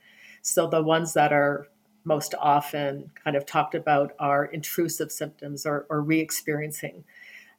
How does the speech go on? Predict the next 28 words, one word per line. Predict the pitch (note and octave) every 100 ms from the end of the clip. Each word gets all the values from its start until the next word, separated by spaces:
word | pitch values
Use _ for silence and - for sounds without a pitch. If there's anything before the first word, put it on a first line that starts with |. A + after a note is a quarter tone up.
| _
Uh, | E3 D#3
so | - F3
this | F#3+ G3+ G3+
is | E3 D3 -
where, | D#3 D#3 D3+ D3+ - - _ _ -
you | E3
know, | E3
flashbacks | - F3+ - - B2 - -
is | D3+
kind | - D#3
of | C#3
the | D3
lay | C#3+ D3+ D3
term | - C#3 C3+ D3+ - -
for | - D3
that. | B2+ C3+ - - - -
And | F3+
flashbacks | - F3 E3+ - E3 D3 - -
can | D#3+ D#3
be | D3 D3+ D3+ D#3
either | E3 D3 C#3
partial, | - - E3 E3 A3+ A3+ B3+ -
you | D3+
know, | D3
where | D3
someone's, | D3+ D3+ D3 D3+ D3+ - _ _ _ _ _ _ -
you | D#3
know, | -